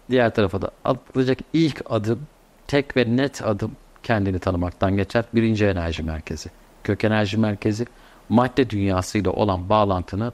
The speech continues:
tam manasıyla tanımlayabiliyor olman gerekiyor. Bir kere kesinlikle beş bedeni kabul etmen gerekiyor. Biz sadece fizik bedenden ibaret değiliz. Biz beş bedenle birlikte varlığımızı sürdürebiliyoruz.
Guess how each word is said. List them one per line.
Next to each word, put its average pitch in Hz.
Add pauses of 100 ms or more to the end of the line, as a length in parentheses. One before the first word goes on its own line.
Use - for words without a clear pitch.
tam 107
manasıyla 90
tanımlayabiliyor 90
olman 78
gerekiyor. 92 (500)
Bir 117
kere 123
kesinlikle 120
beş 113
bedeni 101
kabul 90
etmen 76
gerekiyor. 82
Biz 98
sadece 113
fizik 107
bedenden 98 (180)
ibaret 90
değiliz. 85 (380)
Biz 95
beş 110
bedenle 90
birlikte 80
varlığımızı 80
sürdürebiliyoruz. 80